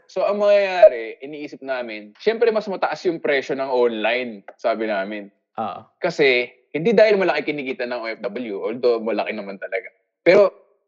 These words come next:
Speaker 2: <laughs>
Speaker 1: kasi pag mu-, mas mura yung online, di, hindi na manonood yung mga tao, alam mo yun. Lalo na yung mga bago.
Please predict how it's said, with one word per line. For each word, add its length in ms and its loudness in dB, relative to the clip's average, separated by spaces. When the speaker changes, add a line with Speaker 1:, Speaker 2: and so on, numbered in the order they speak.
Speaker 2:
<laughs> 400 2
Speaker 1:
kasi 160 2
pag 160 0
mu-, 320 0
mas 160 0
mura 260 4
yung 300 4
online, 340 0
di, 140 -8
hindi 160 0
na 100 0
manonood 380 -2
yung 180 -4
mga 140 -4
tao, 400 -4
alam 160 -14
mo 80 -20
yun. 180 -20
Lalo 220 2
na 80 -4
yung 160 -4
mga 80 -6
bago. 300 -4